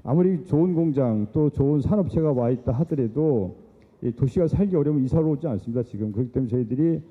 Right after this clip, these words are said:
아, 평택을 질적 성장에 가장 방점을 두는 그런 앞으로 도시 개발에 저희가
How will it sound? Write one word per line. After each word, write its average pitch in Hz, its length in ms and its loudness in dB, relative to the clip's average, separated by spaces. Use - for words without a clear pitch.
아, 202 220 -2
평택을 170 680 2
질적 175 320 0
성장에 143 640 0
가장 151 460 0
방점을 151 420 2
두는 135 360 0
그런 131 460 -2
앞으로 117 300 -4
도시 131 640 -2
개발에 127 480 0
저희가 95 420 -6